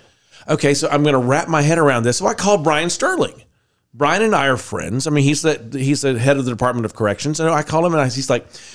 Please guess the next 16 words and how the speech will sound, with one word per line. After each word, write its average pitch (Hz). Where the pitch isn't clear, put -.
"Yeah, 185
we've 175
got, 170
we've 135
got 170
some 127
great 156
programs. 156
There's 123
a 117
lot 123
of 156
stuff 147
that 143
we 127
do." 127